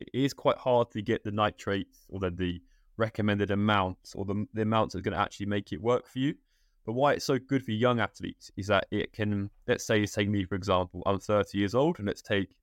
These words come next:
uh, Liam, who's a bit younger than me, in his twenties. For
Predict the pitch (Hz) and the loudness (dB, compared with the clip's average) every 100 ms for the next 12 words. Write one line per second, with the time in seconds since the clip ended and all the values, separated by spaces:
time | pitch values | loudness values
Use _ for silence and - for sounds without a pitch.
0 | 101 95 92 101 110 107 104 101 92 - | -2 0 0 0 0 0 0 -4 -4 -10
1 | - 110 - 120 123 120 117 107 95 - | -16 -8 0 0 0 0 0 -2 -4 0
2 | 123 120 123 117 - _ _ _ _ _ | 0 0 -2 -4 -6 _ _ _ _ _
3 | _ _ - 120 113 | _ _ -2 2 4